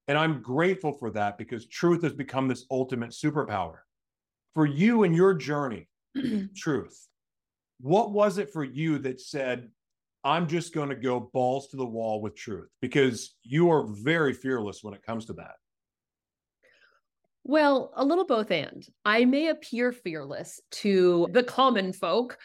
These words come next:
Speaker 2: but the truth is that I actually still have quite a bit of fear, and I have to meet my courage over and over again. And that's, it's an ongoing thing. And what was once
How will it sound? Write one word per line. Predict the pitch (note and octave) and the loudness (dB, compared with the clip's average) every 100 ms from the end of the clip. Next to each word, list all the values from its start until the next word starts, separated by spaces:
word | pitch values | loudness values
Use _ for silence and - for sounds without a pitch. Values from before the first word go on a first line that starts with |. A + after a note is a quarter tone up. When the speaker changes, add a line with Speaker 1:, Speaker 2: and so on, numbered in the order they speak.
| - - | -20 -2
Speaker 2:
but | A#3 A#3+ G#3+ | -2 0 -2
the | |
truth | B3 - D4+ E4 | -2 0 0 0
is | B3 A3 | -2 -4
that | F#3 F3+ | -2 -2
I | E3+ E3+ | -2 -4
actually | D#3+ E3 - F3+ E3 D3+ | -8 -12 -10 -6 -4 -6
still | - A3+ | -4 -4
have | G3+ - | -4 -6
quite | D#3+ D3 | -4 -4
a | |
bit | D3+ | -6
of | D3 | -8
fear, | D3+ D3+ D#3+ | -4 -2 -2
and | E3+ | -2
I | D#3+ | -4
have | F3 E3+ | -4 -6
to | F3 | -4
meet | E3+ | -4
my | E3+ | -4
courage | E3+ F#3+ F#3+ F#3+ F#3+ | -2 0 0 0 0
over | A3 A3 | -2 0
and | G#3+ | -2
over | A#3 G#3 | -2 -4
again. | D3+ A2+ G2 - E3 | -6 -8 -10 -14 -8
And | E3 E3 E3+ E3+ E3+ | -4 -2 -2 -4 -4
that's, | E3+ - | -6 -6
it's | D#3 | -4
an | F#3 - | -4 -4
ongoing | E3+ G#3 G#3+ G3 G3 | -4 -2 -2 -2 -4
thing. | G3 G3 C#3 D3+ | -6 -6 -6 -6
And | E3 E3 E3+ E3+ | -4 -4 -6 -6
what | G3 G#3 A3+ G#3 | 0 4 2 4
was | A3 F#3+ | 2 2
once | F3+ F3+ G3+ G#3+ G3+ - | -4 -2 0 0 -2 -12